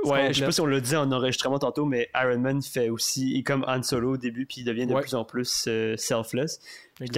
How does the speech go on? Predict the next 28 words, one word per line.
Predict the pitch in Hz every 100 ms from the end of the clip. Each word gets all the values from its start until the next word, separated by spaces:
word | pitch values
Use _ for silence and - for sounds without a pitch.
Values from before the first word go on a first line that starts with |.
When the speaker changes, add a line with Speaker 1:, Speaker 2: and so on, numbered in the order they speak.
| 117
Speaker 1:
Captain | 131
America | 123 120 135
en | 123
fait | 117 113
trop | - 113 135
pour | 127 -
tout | 135
le |
monde, | 117 123 -
puis | 120
il |
pense | 117 117
pas | - 113
à |
lui, | 110 110 120
puis | 113
il | 117
Speaker 2:
Ouais. |
Speaker 1:
devient, | 113 110 - - - - _ -
les | 123
deux | 117 139
trouvent | 151 135
une | 127
balance | 120 117 120 143 - - - -
à |
Speaker 2:
Mm. | 151
Speaker 1:
la | 117
fin. | 127